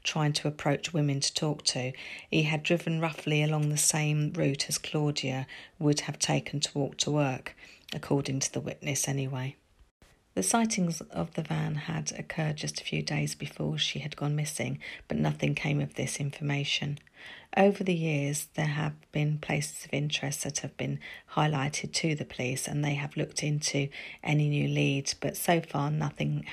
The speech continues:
has been discovered. A new major crime unit was set up in Harrogate, which is near York.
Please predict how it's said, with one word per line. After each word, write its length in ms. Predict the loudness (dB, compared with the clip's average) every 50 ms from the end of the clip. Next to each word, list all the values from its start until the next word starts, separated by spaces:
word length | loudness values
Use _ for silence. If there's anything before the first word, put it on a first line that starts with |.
| -6
has 160 | -6 -6 -6
been 180 | -4 -4 -2 -2
discovered. 640 | -2 0 -2 0 0 -2 -2 -2 -2 -4 -4 -4 -6 -8 -10 -20 -20 -18 -20 -20 -20 -20 _ -12 -2 2
A 60 | 4
new 180 | 6 6 6
major 320 | 6 6 6 6 4 2 -4
crime 340 | -4 -4 0 0 2 2 2
unit 300 | 2 2 2 0 0 -2
was 100 | -2 -2
set 260 | -2 -2 -2 -2 -4
up 160 | -6 -4 -4
in 80 | -4 -2
Harrogate, 580 | -2 0 0 0 0 -2 -2 -2 -2 -2 -2
which 280 | -4 -4 -2 -2 0 0
is 220 | 0 -2 -2 -2
near 200 | 0 0 0 0
York. 460 | 0 0 -2 -2 -2 -2 -4 -6 -10